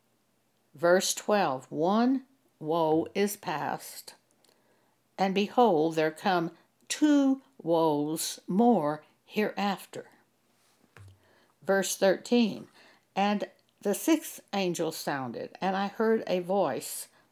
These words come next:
from the four horns of the golden altar which is before God, saying to the sixth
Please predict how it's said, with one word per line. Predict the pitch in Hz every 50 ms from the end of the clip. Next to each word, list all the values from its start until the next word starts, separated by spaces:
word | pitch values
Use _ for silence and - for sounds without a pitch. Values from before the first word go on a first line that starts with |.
| _ _ _ _ - - _ _ _
from | - 208 208 196 185
the | 190 190
four | - - 240 233 233 233 233 220 - - _ _
horns | - - 240 220 214 175 139 139 156 156 160 - - - - _
of | - 185 180 190
the | 180
golden | 180 202 202 208 214 202 196 196 -
altar | - 175 170 170 160 - - 151 151 156 156 - - _ _ _ _
which | - 185 180 - 202
is | 190 180 -
before | - 202 190 185 - 214 202 190
God, | 185 - 190 185 170 147 - - - - - _ _ _ _ _ _ _ _ _ _ _ _ _ _ _ _ _ _ _
saying | - - - 202 214 247 277 269 247 156 147 147 151 156 -
to | - 190 185
the | 175 180 175
sixth | 170 - - 240 240 233 - - -